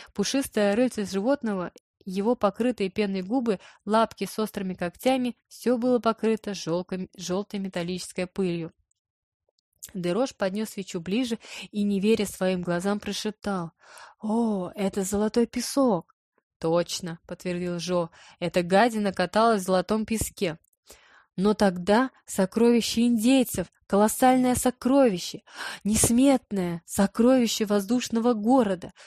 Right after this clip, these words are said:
значит, они должны быть здесь". Он взял щепотку металлической пыли, слегка зернистой и жесткой на ощупь,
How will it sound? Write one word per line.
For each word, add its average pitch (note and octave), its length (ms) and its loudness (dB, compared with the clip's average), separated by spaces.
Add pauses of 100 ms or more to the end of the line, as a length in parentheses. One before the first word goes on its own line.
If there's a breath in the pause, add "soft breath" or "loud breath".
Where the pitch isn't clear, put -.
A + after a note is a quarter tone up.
(180 loud breath)
значит, G#3 560 0 (160 loud breath)
они F#3+ 320 2
должны G#3 420 2
быть A3 180 -2
здесь". F#3+ 540 -2 (600 loud breath)
Он G3+ 160 -4
взял G#3 300 0
щепотку G#3+ 540 -4
металлической F#3 680 -4
пыли, A#3+ 420 0 (200 loud breath)
слегка G3 400 -2
зернистой A3 640 -4
и G3 160 -8
жесткой G3 460 -6
на E3+ 180 -4
ощупь, A#3 360 -4